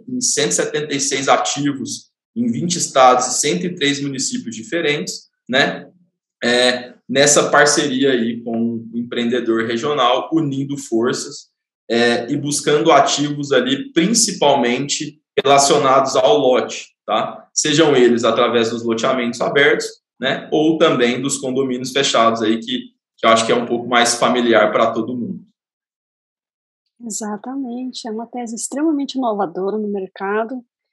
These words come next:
Speaker 2: e também uma tese muito interessante pela,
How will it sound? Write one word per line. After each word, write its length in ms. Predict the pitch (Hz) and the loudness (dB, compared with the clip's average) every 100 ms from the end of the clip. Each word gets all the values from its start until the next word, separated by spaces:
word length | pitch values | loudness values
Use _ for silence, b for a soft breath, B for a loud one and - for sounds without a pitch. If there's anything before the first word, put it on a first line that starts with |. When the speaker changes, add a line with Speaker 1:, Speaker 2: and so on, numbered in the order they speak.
| b b b _ | b b b _
Speaker 2:
e 140 | 269 | -4
também 520 | 277 302 285 254 285 302 | -2 -2 2 2 2 0
uma 200 | 294 285 | 0 -2
tese 480 | - 269 277 269 | -4 -4 -4 -4
muito 260 | 262 285 294 | -2 -2 -2
interessante 760 | 285 285 285 277 - 277 262 254 | -4 -4 -6 -6 -6 -6 -8 -4
pela, 260 | 254 247 | -4 -4